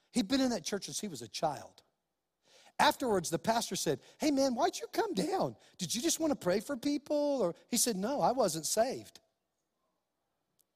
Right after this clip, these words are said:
He had been in church for over fifty years in that same church, generational.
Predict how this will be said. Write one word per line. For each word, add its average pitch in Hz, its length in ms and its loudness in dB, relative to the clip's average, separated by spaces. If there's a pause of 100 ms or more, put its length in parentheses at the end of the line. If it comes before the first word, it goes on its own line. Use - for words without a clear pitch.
(340)
He 247 180 0
had 294 160 2
been 240 160 2
in 226 120 0
church 208 320 -4
for 165 140 -2
over 139 200 -2
fifty - 460 -8
years 202 240 -2
in 156 80 -4
that - 160 -4
same 180 220 -2
church, 127 300 -8
generational. 185 760 -4